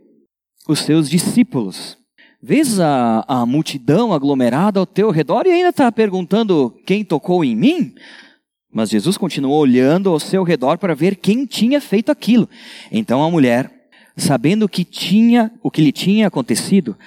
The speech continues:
aproximou-se, prostrou-se aos pés, aos seus pés, e tremendo de medo, contou-lhe toda a verdade.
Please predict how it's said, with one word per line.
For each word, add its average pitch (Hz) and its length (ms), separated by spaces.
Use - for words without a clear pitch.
aproximou-se, 117 1200
prostrou-se 127 960
aos - 280
pés, - 680
aos - 100
seus 202 200
pés, 95 400
e 127 80
tremendo 185 680
de 165 200
medo, 156 640
contou-lhe 139 640
toda 165 380
a - 20
verdade. 104 600